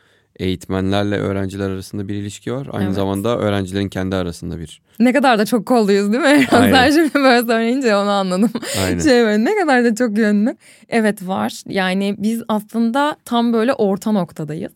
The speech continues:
Speaker 2: Eğitmen, aday, aday demiyorum tabii, böyle aday alışkanlığımız var ama tabii böyle yerleştirme tarafından da kalma bir alışkanlık. Aslında öğrencilerimiz ya da işte bizim yarışmalara katılanlar ya da artık ilanlarımıza başvuranlar gibi böyle bir aslında Tekkariyer nokta net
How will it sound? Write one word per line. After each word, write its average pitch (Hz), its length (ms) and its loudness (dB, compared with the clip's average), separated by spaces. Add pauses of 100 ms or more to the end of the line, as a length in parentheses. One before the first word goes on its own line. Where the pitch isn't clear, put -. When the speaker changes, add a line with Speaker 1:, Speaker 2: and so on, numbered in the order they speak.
(400)
Speaker 2:
Eğitmen, 214 760 -2
aday, 202 580 -2 (100)
aday 185 420 -2
demiyorum 185 420 2
tabii, 165 220 -4
böyle 165 200 0
aday 190 300 0
alışkanlığımız 208 800 -2
var 180 140 -2
ama 226 140 0
tabii 190 220 -2
böyle 185 160 2
yerleştirme 180 600 -2
tarafından 190 540 -2
da 185 80 -2
kalma 165 380 -8
bir 170 40 -4
alışkanlık. 170 360 -6
Aslında 202 360 -4
öğrencilerimiz 190 800 -2
ya 185 180 -4
da 190 60 -4
işte 185 240 -6
bizim 180 200 -4
yarışmalara 180 580 -4
katılanlar 165 680 -4 (340)
ya 190 160 -2
da 208 80 -2
artık 196 360 -2
ilanlarımıza 190 720 0
başvuranlar 165 640 -4
gibi 180 300 -6
böyle 202 220 0
bir 202 240 -4
aslında 214 420 -6
Tekkariyer 214 600 -2
nokta 208 80 -2
net 262 180 -4